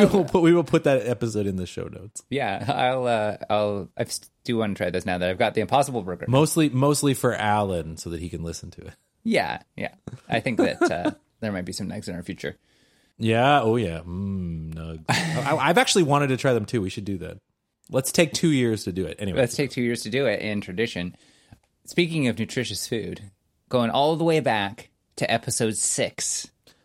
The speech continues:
Speaker 2: Ooh, wow. Okay. So not as far back as forty-eight like I did, but,
Speaker 1: No.
Speaker 2: you know.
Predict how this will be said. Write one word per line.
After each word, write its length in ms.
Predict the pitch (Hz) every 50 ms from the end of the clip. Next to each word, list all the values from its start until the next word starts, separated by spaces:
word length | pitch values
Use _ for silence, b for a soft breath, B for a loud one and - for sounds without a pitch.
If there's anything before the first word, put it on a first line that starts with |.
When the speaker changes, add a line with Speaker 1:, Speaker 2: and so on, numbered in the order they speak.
| b b -
Speaker 2:
Ooh, 580 | 139 170 254 302 311 247 175 139 127 120 110 104 98
wow. 920 | 95 104 110 120 143 165 175 170 160 143 131 120 110 104 98 92 90 101 123
Okay. 260 | 147 - - 117 104
So 120 | 101 147 147
not 200 | 156 165 170 165
as 80 | 156 -
far 160 | 165 151 135
back 200 | 135 135 127 -
as 160 | 120 104 -
forty-eight 520 | - - 135 120 107 107 110 113 107 104
like 160 | 95 95 90 110
I 100 | 104 95
did, 180 | 90 87 82
but, 160 | 85 92 87
Speaker 1:
No. 140 | 120 127 113
Speaker 2:
you 60 | 80 80
know. 80 | -